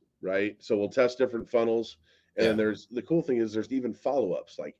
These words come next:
Speaker 1: after the move
Speaker 2: Oh, yeah.
Speaker 1: to help, you know, them get settled in. And so that part of it, I'm really, really excited about.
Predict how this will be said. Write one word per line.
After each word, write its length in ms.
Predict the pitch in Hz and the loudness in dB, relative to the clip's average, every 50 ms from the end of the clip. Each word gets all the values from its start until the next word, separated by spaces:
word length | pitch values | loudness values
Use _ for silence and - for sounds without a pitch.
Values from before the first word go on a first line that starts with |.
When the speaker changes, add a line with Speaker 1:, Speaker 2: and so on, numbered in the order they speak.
| _ - | _ -8
Speaker 1:
after 300 | 104 131 135 - - 101 | -8 -8 -8 -6 -8 -10
the 120 | 85 78 | -8 -8
move 400 | 80 76 67 62 - - _ _ _ _ - - | -8 -10 -10 -12 -14 -16 _ _ _ _ 0 2
Speaker 2:
Oh, 100 | 107 110 | 4 4
yeah. 180 | 98 82 73 - | 4 4 2 0
Speaker 1:
to 100 | 110 110 | 0 2
help, 340 | 117 117 110 110 104 - - _ | 6 6 6 6 4 2 -4 _
you 160 | - 117 123 113 | -2 0 2 4
know, 120 | 110 110 | 4 4
them 180 | 107 110 110 107 | 4 2 0 -2
get 200 | 107 104 - - | -2 -4 -6 -2
settled 360 | - 131 117 110 110 107 110 | 0 2 4 4 2 2 2
in. 300 | 113 117 110 104 98 98 | 2 2 2 0 -2 -2
And 180 | 92 87 82 - _ _ _ _ _ _ _ _ _ _ | -4 -6 -8 -10 _ _ _ _ _ _ _ _ _ _
so 540 | - - 135 120 110 104 104 101 101 92 - - | 2 6 8 10 10 10 8 6 4 2 -2 -2
that 280 | - 117 127 139 - - | -2 -2 -2 -2 -4 0
part 220 | 147 143 139 131 | 4 4 6 6
of 140 | 127 120 120 | 4 2 0
it, 100 | 127 120 | 0 -2
I'm 340 | 117 110 95 90 90 87 82 80 | -2 -4 -6 -6 -6 -8 -10 -12
really, 400 | 87 90 92 104 107 104 101 98 | -12 -6 -4 -2 0 0 -2 -2
really 260 | 95 101 101 101 95 | -2 -2 -2 -2 -4
excited 480 | 90 85 - - 101 92 92 95 92 | -6 -8 -8 -6 -4 -2 -2 -2 -4
about. 360 | 95 87 101 98 98 95 92 | -4 -2 -2 0 0 -2 -4